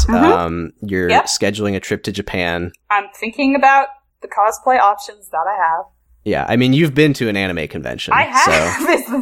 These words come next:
Speaker 1: thing. I gave
Speaker 2: I haven't
Speaker 1: my
Speaker 2: even
Speaker 1: money,
Speaker 2: done that.
Speaker 1: and I was around anime people, so. I saw a Jotaro, and I took a picture with him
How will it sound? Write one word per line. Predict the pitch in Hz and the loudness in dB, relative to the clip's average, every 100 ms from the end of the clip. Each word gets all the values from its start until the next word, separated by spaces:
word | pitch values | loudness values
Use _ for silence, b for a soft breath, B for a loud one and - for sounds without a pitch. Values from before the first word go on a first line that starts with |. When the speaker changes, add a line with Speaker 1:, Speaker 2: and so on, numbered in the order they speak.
| - | -2
Speaker 1:
thing. | 254 277 - _ - _ _ B B B | -2 -2 -6 _ -20 _ _ B B B
I | - | -2
gave | - - | 0 2
Speaker 2:
I | 233 | 4
haven't | 269 | 6
Speaker 1:
my | 285 | 6
Speaker 2:
even | 254 | 6
Speaker 1:
money, | 294 | 4
Speaker 2:
done | 269 | 0
that. | 180 214 | 0 0
Speaker 1:
and | 214 - | 0 -2
I | 196 | -2
was | 220 214 | -2 -2
around | 208 220 240 240 220 208 - _ _ _ | 0 2 2 0 -4 -10 -20 _ _ _
anime | - 254 214 180 175 - _ | 2 2 2 -4 -6 -10 _
people, | - 175 - - - | -14 -8 -6 -6 -8
so. | - - 175 _ - | -6 -4 -4 _ -16
I | 196 | -12
saw | - 202 208 202 | 0 4 4 4
a | - - _ - | 0 -8 _ -4
Jotaro, | 208 - 233 240 190 | -2 2 2 4 2
and | 185 | 2
I | 190 | -2
took | - | -4
a | - | -2
picture | 302 - - | -2 0 0
with | 190 | 2
him | 185 180 | 0 -4